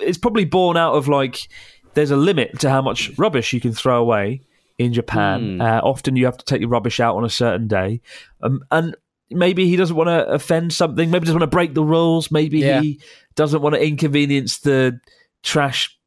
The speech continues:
Speaker 1: delivery, trash collection guys, the rubbish men. And this was his sort of way out of that awkwardness, the sort of cultural awkwardness of it all. He thought he'd just toss them in the, in the river.
Speaker 2: <laughs>
Speaker 1: Like, that's the sort of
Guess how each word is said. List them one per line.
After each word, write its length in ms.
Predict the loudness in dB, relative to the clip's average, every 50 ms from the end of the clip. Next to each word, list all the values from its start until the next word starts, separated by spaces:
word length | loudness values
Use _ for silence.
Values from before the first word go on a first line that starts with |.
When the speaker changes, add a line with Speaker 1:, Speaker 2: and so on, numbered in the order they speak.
| _ _ _
Speaker 1:
delivery, 640 | 0 2 2 2 2 2 2 2 2 2 0 -2 -4
trash 320 | -4 -2 -2 -2 -2 -2 -4
collection 500 | -2 0 0 0 0 -2 -2 -2 -2 0
guys, 440 | 2 2 2 2 0 0 -2 -4 -4
the 80 | -2
rubbish 300 | -2 -2 -2 -2 -6 -4 -4
men. 280 | -2 -2 -2 -2 -4 -10 -16 -20 -20 -20 -20 -20 -20 _ _
And 200 | -2 0 0 0
this 160 | 0 -2 0 0
was 180 | -2 -2 0 0
his 260 | 0 2 0 0 -2
sort 240 | -2 0 0 0 0
of 80 | 0
way 420 | 0 2 2 2 2 2 2 0 0
out 200 | 0 0 0 0
of 100 | 0 0
that 120 | 0 0 2
awkwardness, 600 | 2 0 0 0 -4 -6 -4 -4 -4 -4 -4 -4
the 80 | -4 -4
sort 200 | -2 -2 -4 -4
of 60 | -6
cultural 640 | -2 -2 -2 -2 -2 -6 -4 -2 -2 -2 -2 -6 _ _ -20 _ _ _ _ _
awkwardness 560 | -2 -2 -2 -2 -2 -6 -4 -4 -4 -6 -4 -4
of 80 | -2
it 40 | 0
all. 180 | 0 0 -2 -2
He 60 | -4
thought 200 | -4 -4 -4 -4
he'd 80 | -4 -4
just 180 | -6 -8 -8
toss 240 | -6 -6 -6 -4 -4
them 140 | -4 -4 -2
in 80 | -2 -2
the, 180 | -2 -2 -4 -4 -6
in 140 | -6 -4 -4
the 80 | -2
river. 380 | 0 0 -2 -2 -4 -8 -10 -10 -12 -12 -14
Speaker 2:
<laughs> 140 | -10 -4
Speaker 1:
Like, 120 | -2 0 0
that's 180 | 0 0 0 -2
the 60 | -2
sort 280 | 0 0 0 0 0
of 40 | 0